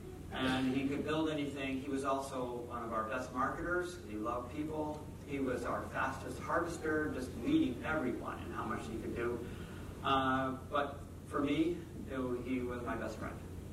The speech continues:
Uh, you know, we went beyond just being father and son. Uh,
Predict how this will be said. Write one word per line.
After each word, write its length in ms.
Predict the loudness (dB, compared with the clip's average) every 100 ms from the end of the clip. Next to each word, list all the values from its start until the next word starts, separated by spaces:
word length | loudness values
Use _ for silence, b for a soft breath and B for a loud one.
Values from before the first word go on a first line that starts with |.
| -4 -2
Uh, 360 | 0 0 0 0
you 100 | 2
know, 80 | 4
we 120 | 4
went 260 | 6 4 4
beyond 460 | 2 4 4 2
just 140 | -2 -4
being 300 | -2 -2 -2 -4 -6 0
father 300 | 2 2 0
and 140 | -2
son. 380 | -2 0 0 -2 B B B B B -4
Uh, 260 | 0 0